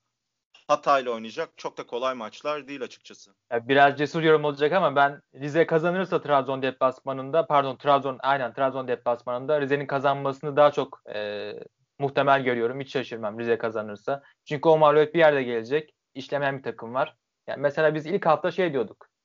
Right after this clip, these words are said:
Speaker 2: Tamam, takım çok pozisyon veriyor. E, ama savunmayı halletmeye çalışıyorlar. Bir sıfır kazandılar.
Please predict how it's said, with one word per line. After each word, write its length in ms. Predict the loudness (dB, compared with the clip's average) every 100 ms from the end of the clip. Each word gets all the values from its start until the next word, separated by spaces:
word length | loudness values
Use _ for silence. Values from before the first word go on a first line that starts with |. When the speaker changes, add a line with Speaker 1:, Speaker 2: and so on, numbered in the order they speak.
| _ -6
Speaker 2:
Tamam, 280 | -2 0 -2
takım 260 | -4 -2
çok 220 | 0 0
pozisyon 360 | 0 -2 -2 -4
veriyor. 420 | -2 0 0 -2 _ _ _ _
E, 200 | -8 -4
ama 460 | -2 2 4 2 0 -14
savunmayı 340 | -4 -2 2 2
halletmeye 360 | 2 0 -2
çalışıyorlar. 580 | -2 -4 -2 -2 0 0 2
Bir 120 | 0
sıfır 200 | 2 2
kazandılar. 680 | 4 4 2 2 -2 -2